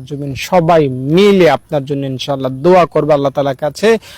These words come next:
আপনি যদি লা ইলাহা ইল্লাল্লাহ পড়েন। এবং আপনি যদি দুরূদ শরীফ পড়তে পারেন, আল্লাহ তাআলা কি সব ফেরেশতা মিলে অনুরোধ করবে, "আল্লাহ,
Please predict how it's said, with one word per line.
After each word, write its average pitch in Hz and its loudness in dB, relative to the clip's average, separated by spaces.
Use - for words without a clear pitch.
আপনি 147 0
যদি 135 0
লা 139 2
ইলাহা 165 4
ইল্লাল্লাহ 135 -2
পড়েন। 135 -6
এবং 190 0
আপনি 190 0
যদি 180 4
দুরূদ 156 2
শরীফ 160 0
পড়তে 135 0
পারেন, 175 2
আল্লাহ 170 4
তাআলা 147 0
কি 143 -10
সব - -2
ফেরেশতা 180 2
মিলে 208 4
অনুরোধ 165 4
করবে, 131 -4
"আল্লাহ, 139 2